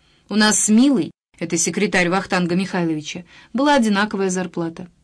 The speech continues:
С Милой я уже познакомился. Сейчас у нее зарплата в два раза меньше. Верно, улыбнулась Алла. Поэтому я ушла. Николай Евгеньевич был очень хорошим человеком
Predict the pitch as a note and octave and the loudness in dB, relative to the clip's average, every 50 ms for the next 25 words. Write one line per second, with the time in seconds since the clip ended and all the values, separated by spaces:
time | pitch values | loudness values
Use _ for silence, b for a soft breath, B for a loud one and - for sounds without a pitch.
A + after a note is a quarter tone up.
0 | _ _ _ _ _ _ _ _ _ _ _ _ _ _ _ _ _ _ - - | _ _ _ _ _ _ _ _ _ _ _ _ _ _ _ _ _ _ -10 -6
1 | - F#3+ F#3 F#3 G3 A3 A#3+ C4 A#3+ A3+ A3 A3+ A3 A3 A3+ A3 A3+ G#3+ G#3+ A3+ | -4 -2 0 2 2 2 2 2 2 2 2 2 2 0 0 -2 -2 0 0 0
2 | A3 A3 - F3 E3 D#3+ D#3 D3+ - - - F3+ - _ _ _ _ - - F3+ | 0 0 -2 -2 -2 -2 -4 -6 -8 -10 -10 -12 -16 _ _ _ _ -10 -6 0
3 | - A3 A#3 - A#3 A3 G#3+ G#3 G#3 G3 G3 F#3+ F3 E3+ F#3+ G#3 A3+ A3 G#3 F3+ | 0 2 2 4 4 4 4 4 4 4 2 2 0 2 2 2 2 2 0 -4
4 | E3 E3+ F3+ F3+ F#3+ G3 E3+ E3+ F3+ F3 E3 D3 D3 - - - - - _ _ | -2 0 0 2 2 0 0 0 0 0 0 -2 -4 -6 -8 -8 -8 -12 _ _
5 | _ _ _ _ _ _ _ _ _ _ _ _ _ _ _ _ - F#3+ F#3+ G3 | _ _ _ _ _ _ _ _ _ _ _ _ _ _ _ _ -8 -4 0 2
6 | A3 A3 G#3+ G#3 F#3+ F#3 F#3 F3 F3 F3 E3+ E3+ F3 E3+ E3 D#3+ - - E3+ E3 | 2 4 4 2 2 0 0 0 0 -2 -2 -2 -2 -2 -2 -4 -6 -6 -6 -6
7 | D#3+ E3 E3+ F3 _ _ _ _ _ - G#3 A3+ B3 B3 B3 A3+ G#3 F#3 F3 F#3+ | -8 -10 -12 -16 _ _ _ _ _ -2 0 0 0 2 2 0 0 2 0 0
8 | G3+ G3+ F3+ E3+ - - E3+ F3+ F#3+ F#3+ _ _ _ _ _ _ _ _ _ _ | -2 -2 -4 -6 -6 -6 -6 -6 -6 -10 _ _ _ _ _ _ _ _ _ _
9 | - F#3+ F#3+ F#3+ G#3+ G#3 G3+ G#3 G#3 G#3 G3 F#3 F3+ A3+ A3+ G#3+ G3+ G3+ F3+ F3 | -8 -8 -6 -2 -2 0 0 2 2 2 0 0 0 2 2 2 0 0 -2 -2
10 | F3 G3+ A3 - - - D4+ E4 - - E3+ E3 - F3 E3+ F3 E3 D#3+ - D#3 | -2 -2 -2 -2 -2 -2 -2 -2 -2 -4 -8 -6 -4 -4 -2 -2 -2 -4 -6 -8
11 | D3+ - - D#3+ D#3 D#3 D3+ C#3+ C#3+ - - - | -8 -8 -8 -6 -6 -6 -8 -10 -12 -14 -18 -20